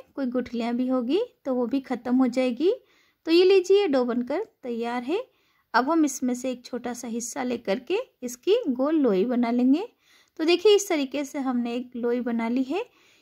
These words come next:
इसे सूखे आटे से लपेट करके बेल लेंगे। यहाँ पर हमें बहुत ही पतली रोटी नहीं बेलनी है, हल्की सी मोटी रोटी बेलेंगे, क्योंकि हम इसका पराठा बनाने वाले हैं। तो देखिए, यहाँ पर मैंने इसे बेल लिया है।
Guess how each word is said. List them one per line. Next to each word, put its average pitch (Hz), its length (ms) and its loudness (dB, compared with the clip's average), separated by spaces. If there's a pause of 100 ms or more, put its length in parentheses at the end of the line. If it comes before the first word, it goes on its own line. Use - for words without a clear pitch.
(140)
इसे 415 220 2
सूखे 339 360 0
आटे 247 320 0
से 269 180 -6
लपेट 220 420 -6
करके 240 400 -8 (340)
बेल 214 320 0
लेंगे। 220 440 -2 (420)
यहाँ 254 260 4
पर 320 160 -2
हमें 339 300 -2
बहुत 311 360 -2
ही 392 140 4 (180)
पतली 302 340 -2
रोटी 339 340 0 (200)
नहीं 254 220 0
बेलनी 262 380 0
है, 427 140 -6 (440)
हल्की 302 300 0
सी 381 160 0
मोटी 254 340 2
रोटी 269 280 -2
बेलेंगे, 277 420 2 (160)
क्योंकि 311 240 -6
हम 277 200 4
इसका 254 260 -6 (260)
पराठा 220 380 -4
बनाने 254 380 0
वाले 262 220 0
हैं। 311 200 -2 (560)
तो 349 40 -2
देखिए, 339 320 2
यहाँ 349 280 2
पर 269 120 0
मैंने 269 320 2 (440)
इसे 254 240 -4
बेल 262 240 0
लिया 311 220 0
है। 359 200 -6